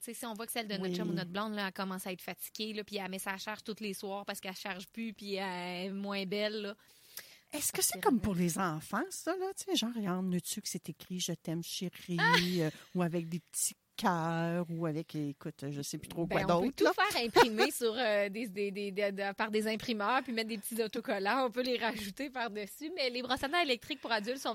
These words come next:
Speaker 1: un petit peu plus classiques, là.
Speaker 2: Ah non, mais j'avoue que ça sortirait de l'ordinaire,
Speaker 1: Ouais.
Speaker 2: ça, hein ? Là, t'aurais une édition, euh, très, très limitée de ton cadeau de Noël.
Speaker 1: Oui.
Speaker 2: Tu personnalises ça ?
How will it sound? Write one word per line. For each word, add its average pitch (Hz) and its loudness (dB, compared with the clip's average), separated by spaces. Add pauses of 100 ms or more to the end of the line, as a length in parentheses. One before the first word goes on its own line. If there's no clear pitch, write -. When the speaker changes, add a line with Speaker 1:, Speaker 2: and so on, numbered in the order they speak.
Speaker 1:
un 240 0
petit 269 -8
peu 277 -2
plus 320 -2
classiques, 247 0
là. 190 -6 (160)
Speaker 2:
Ah 202 2
non, 226 4
mais 254 6
j'avoue 185 4
que - -2
ça 175 0
sortirait 185 0
de 185 -4
l'ordinaire, 165 0
Speaker 1:
Ouais. 190 -2
Speaker 2:
ça, 302 2
hein ? 330 6 (560)
Là, 220 4
t'aurais 240 2
une 202 6
édition, 226 4
euh, 175 2 (100)
très, 185 0
très - 0 (120)
limitée 359 4
de 247 2
ton 214 2
cadeau 220 2
de 233 2
Noël. 220 2
Speaker 1:
Oui. 190 -2 (240)
Speaker 2:
Tu - -4
personnalises 214 2
ça ? - 2